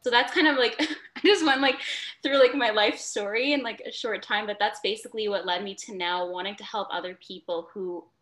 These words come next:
are suffering in any kind of way to know that they're not alone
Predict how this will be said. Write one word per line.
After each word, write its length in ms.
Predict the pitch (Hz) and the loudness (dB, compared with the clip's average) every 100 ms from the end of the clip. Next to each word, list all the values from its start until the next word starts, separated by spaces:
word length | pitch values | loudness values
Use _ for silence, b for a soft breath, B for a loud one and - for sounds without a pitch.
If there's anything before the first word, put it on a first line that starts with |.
| _ _ | _ _
are 120 | 214 | -6
suffering 600 | 208 - 180 - 208 180 185 | -4 -4 -6 -6 -6 -6 -6
in 80 | - | -6
any 260 | 202 226 214 | -6 -6 -8
kind 200 | 226 196 | -10 -8
of 100 | 185 | -6
way 500 | 165 151 170 277 320 _ _ _ _ _ _ | -6 -4 -2 -2 -4 _ _ _ _ _ _
to 140 | - | -10
know 240 | 220 190 196 | -6 -4 -2
that 160 | 196 | -2
they're 120 | 196 185 | -2 -2
not 180 | 180 | 0
alone 460 | 254 180 156 190 302 | 0 -2 -6 -4 -6